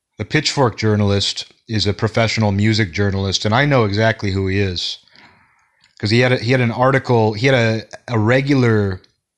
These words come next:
he had a recurring section on Pitchfork covering metal.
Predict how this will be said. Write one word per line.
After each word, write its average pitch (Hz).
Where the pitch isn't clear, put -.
he 123
had 131
a 120
recurring 151
section 101
on 98
Pitchfork 95
covering 101
metal. 95